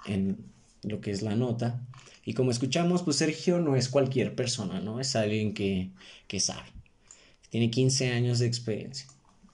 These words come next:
Y son quince años que yo no tengo. Y no sé si la mayoría aquí los tenga.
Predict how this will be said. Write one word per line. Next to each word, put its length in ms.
Y 120
son 160
quince 280
años 240
que 100
yo 100
no 120
tengo. 400
Y 120
no 140
sé 160
si 160
la 120
mayoría 280
aquí 140
los 160
tenga. 260